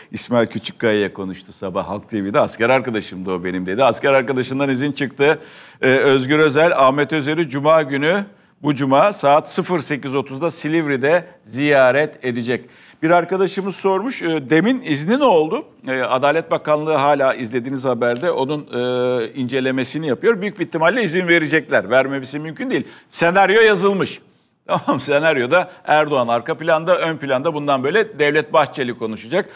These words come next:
O izin çıkacak ama işte, e, Adalet Bakanlığı'nın yetkisinde bu. Bir iki güne kadar belki bu akşam da duyabiliriz bunu. Şimdi dedim ya, bu film için ne düşünüyorsunuz? Yeni çözüm senaryosu, e, hazırlanmış, oyun oynanıyor fil-, e,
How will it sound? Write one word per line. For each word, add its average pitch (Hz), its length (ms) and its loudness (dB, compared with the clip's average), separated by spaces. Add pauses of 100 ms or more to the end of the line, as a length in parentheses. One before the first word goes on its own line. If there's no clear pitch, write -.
(140)
O 185 160 2
izin 196 240 -2
çıkacak 247 420 -2
ama 220 220 4
işte, 233 320 0 (260)
e, 147 180 2
Adalet 185 580 2
Bakanlığı'nın 190 640 0
yetkisinde 135 760 -4
bu. 233 300 -6
Bir 240 100 -10
iki 175 200 -12
güne 127 220 -8
kadar 165 340 -2
belki 143 260 -8
bu 156 80 2
akşam 127 320 -2
da 151 140 -6
duyabiliriz 143 640 -4
bunu. 110 180 -10 (240)
Şimdi 170 240 -4
dedim 254 220 -2
ya, 151 220 0 (160)
bu 123 120 -14
film 180 340 -6
için 156 300 -6
ne 160 160 0
düşünüyorsunuz? 95 840 -10
Yeni 135 360 -2
çözüm 135 320 -4
senaryosu, 123 840 -2 (280)
e, 113 140 2
hazırlanmış, 117 800 -2
oyun 123 260 -2
oynanıyor 127 600 -2
fil-, 123 300 -10
e, 117 200 -4